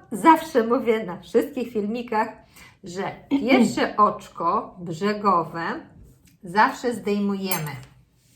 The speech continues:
O, to jest kolejna robótka mojej synowej. Już jest, y, o niebo lepsza. Y, ten cypelek gdzieś schowałam,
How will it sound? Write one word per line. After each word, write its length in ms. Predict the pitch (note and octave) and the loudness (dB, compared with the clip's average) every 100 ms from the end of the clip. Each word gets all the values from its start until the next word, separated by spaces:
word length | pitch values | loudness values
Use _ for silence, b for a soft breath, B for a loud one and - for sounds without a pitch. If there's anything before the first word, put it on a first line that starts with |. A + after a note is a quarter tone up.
| _ _ _ _ _ _ | _ _ _ _ _ _
O, 40 | D3 C#3 - _ _ _ _ _ - | -16 -16 -18 _ _ _ _ _ -14
to 60 | |
jest 180 | D#3+ - | -14 -12
kolejna 360 | - E3 F3 E3 | -8 -6 -6 -6
robótka 560 | D#3+ D#3+ D3 - F#3 D#4 C#4+ | -8 -8 -12 -10 -8 -8 -6
mojej 260 | B3+ - | -6 -4
synowej. 560 | C#4+ G3 E3+ D#3+ F3 D#4 F#4 - B B B B | -6 -4 -6 -4 -4 2 4 2 B B B B
Już 340 | G3+ A3+ A3+ G#3+ | -6 -4 -4 -2
jest, 400 | A3+ G#3 - G3+ | -2 -2 -8 -6
y, 240 | G3 F#3 F#3+ | -4 -4 -4
o 60 | |
niebo 280 | G3 A#3 B3 | 2 4 6
lepsza. 680 | A#3 A3+ - - G#3 C4 - B B B B B B - | 6 4 -2 -4 -2 -2 -4 B B B B B B -10
Y, 240 | G#3+ G#3 G3+ - A#3 B B - | -4 -2 -2 -6 -10 B B -4
ten 160 | A3+ | -4
cypelek 480 | G3+ A3 A#3 B3 G3+ | -2 0 4 4 4
gdzieś 200 | G3+ A3+ | 0 -2
schowałam, 680 | - - G#3 G#3 G3+ G#3 D4+ | -6 -6 4 4 6 6 4